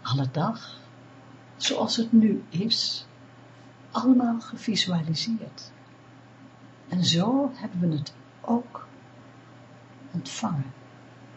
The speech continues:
Jawel, natuurlijk is het door mensen ontworpen en uitgevonden.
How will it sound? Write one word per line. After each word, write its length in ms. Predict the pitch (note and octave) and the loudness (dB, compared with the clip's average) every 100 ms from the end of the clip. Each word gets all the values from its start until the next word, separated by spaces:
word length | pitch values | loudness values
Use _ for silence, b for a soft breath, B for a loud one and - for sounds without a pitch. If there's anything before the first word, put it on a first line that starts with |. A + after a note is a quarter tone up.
| - - - - - - - - - - - - - | -20 -20 -20 -20 -20 -20 -20 -20 -20 -20 -20 -20 -6
Jawel, 380 | - C4 F#3 D3 - - - - | 4 4 4 0 -2 -12 -20 -8
natuurlijk 540 | E3 - G3+ A3 E3 | -8 -4 -2 -2 -4
is 200 | - C#3 | -4 -4
het 100 | E3+ | -2
door 120 | E3 | 2
mensen 440 | D3+ D#3 D#3 - - | 4 4 4 2 2
ontworpen 600 | D3+ - D#3+ D3+ D3+ - | -2 -2 -2 -2 -4 -6
en 160 | D3+ - | -6 -2
uitgevonden. 800 | - D#3+ - - - E2 - | -2 -4 -10 -12 -6 -4 -4